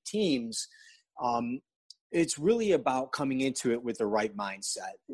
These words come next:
having that growth mindset, but that growth mindset for them as well. And that requires a sense of curiosity and openness to understanding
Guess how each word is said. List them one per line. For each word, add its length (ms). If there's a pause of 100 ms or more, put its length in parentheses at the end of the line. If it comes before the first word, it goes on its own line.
(180)
having 320
that 180
growth 340
mindset, 420 (200)
but 140
that 140
growth 220
mindset 460 (160)
for 140
them 260
as 140
well. 260 (180)
And 140
that 180
requires 540
a 60
sense 300
of 120
curiosity 1000
and 200
openness 460
to 200
understanding 600